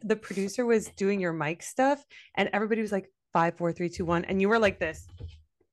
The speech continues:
"Five, four, three, two, one." They're like, "Great, can you just get closer to your mic?"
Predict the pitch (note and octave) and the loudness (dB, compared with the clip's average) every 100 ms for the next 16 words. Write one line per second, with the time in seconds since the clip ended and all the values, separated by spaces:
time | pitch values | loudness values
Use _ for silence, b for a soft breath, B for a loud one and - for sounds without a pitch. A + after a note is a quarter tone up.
0 | - G3 G3+ - G#3+ G#3+ G#3 F#3 F#3+ G#3 | -18 -14 -14 -10 -8 -8 -6 -6 -4 -2
1 | F3+ F#3 F3 F3 - D#4 E4+ C#4 A#3 A#3 | 0 2 2 2 0 2 2 2 -2 -2
2 | C4+ C#4 C#4 - G#3 G#3 A3+ A3 G#3 F3+ | 0 0 0 2 2 2 0 4 4 4
3 | D3+ E3+ B3+ - | 4 2 -2 -6